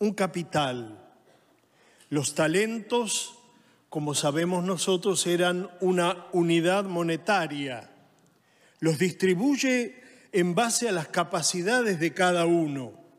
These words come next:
Al regreso le pide cuentas sobre lo que han hecho.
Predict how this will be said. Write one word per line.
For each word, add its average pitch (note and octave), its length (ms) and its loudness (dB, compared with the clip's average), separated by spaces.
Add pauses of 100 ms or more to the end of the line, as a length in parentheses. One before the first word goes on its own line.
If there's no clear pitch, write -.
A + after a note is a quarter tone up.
(720)
Al C#3+ 180 0
regreso F3+ 640 2
le E3 140 2
pide F3 480 0
cuentas F#3 880 0 (240)
sobre D#3+ 380 2
lo D#3 160 2
que E3+ 140 2
han F3+ 120 0
hecho. E3 420 -4